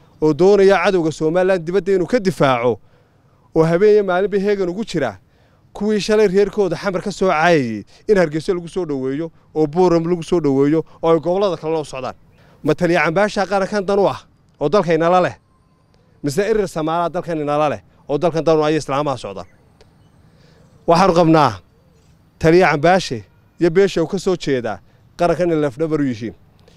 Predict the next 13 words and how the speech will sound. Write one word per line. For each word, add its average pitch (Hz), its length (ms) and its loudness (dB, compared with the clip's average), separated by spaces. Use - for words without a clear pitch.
inay 170 160 4
ku 208 160 0
jiraan, 185 480 4
een, 151 340 4
hay-adaha 165 460 0
qaranka 170 240 -4
ee 165 40 -2
ugu 165 120 -6
sarreeya, 113 440 -10
xubinta 180 260 2
saddexaad 165 500 0
dalka 180 220 -2
inay 185 140 2